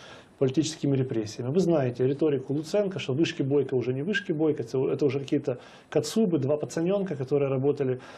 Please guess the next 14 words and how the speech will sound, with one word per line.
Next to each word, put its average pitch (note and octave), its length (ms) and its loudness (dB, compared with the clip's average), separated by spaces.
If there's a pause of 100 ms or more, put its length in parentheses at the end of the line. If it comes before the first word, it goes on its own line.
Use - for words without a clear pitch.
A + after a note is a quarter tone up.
(120)
в B2+ 80 -2
нефтегазе D3 540 2
Украины, F#3 320 0
решили D#3+ 320 0
провернуть C#3+ 460 0
аферу D#3 260 2
века G3+ 260 2
и C3 80 2
купили C#3+ 480 0 (480)
подержанные C#3 680 2
вышки F#3+ 340 0
где-то C3 380 0
в - 40 -8
Сингапуре, F#3+ 680 2